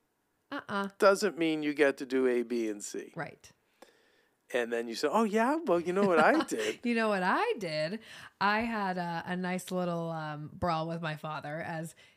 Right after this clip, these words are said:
Speaker 1: I mean, I love the guy, and he and I would, the thing about my dad is when we're both, like, so good, we're both, we have the best time together.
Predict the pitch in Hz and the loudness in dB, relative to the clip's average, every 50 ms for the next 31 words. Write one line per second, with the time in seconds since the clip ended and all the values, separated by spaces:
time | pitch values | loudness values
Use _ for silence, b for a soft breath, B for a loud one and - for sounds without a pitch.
0 | b b - 220 214 220 226 226 202 202 208 214 214 220 220 214 180 175 151 147 | b b -2 0 0 0 0 0 0 0 0 2 2 2 0 0 -4 -6 -6 -6
1 | 139 143 160 190 202 - 180 185 185 196 226 220 214 220 214 214 208 202 190 190 | -4 -2 -2 -2 -2 -2 -2 -2 0 0 0 0 2 2 2 2 2 2 0 -2
2 | - 202 240 233 - 294 311 339 311 254 226 202 180 165 175 165 165 170 170 170 | -4 -4 -4 -4 -2 -2 -2 -2 -2 -2 -2 -2 -2 -2 -4 -4 -4 -4 -4 -4
3 | 170 170 170 170 170 170 175 175 165 165 160 175 190 - 214 214 214 214 - - | -4 -4 -4 -4 -2 -2 -2 -2 -2 -2 -2 -2 -2 -2 -2 -2 -2 -2 -4 -2
4 | 185 175 170 165 - 170 160 160 180 208 247 269 269 b b b b b b 190 | -2 0 0 -2 -4 -4 -4 -2 -2 0 -2 -2 -4 b b b b b b -4
5 | 180 175 185 180 - - 185 208 214 220 190 175 151 - _ _ - 220 220 214 | -2 0 0 0 -2 -2 -2 -2 0 -2 -2 -4 -8 -12 _ _ -4 -4 -4 -4
6 | - - - 185 170 170 170 160 165 160 156 151 151 156 156 165 | -6 -8 -8 -8 -6 -6 -6 -6 -6 -6 -6 -6 -4 -4 -4 -6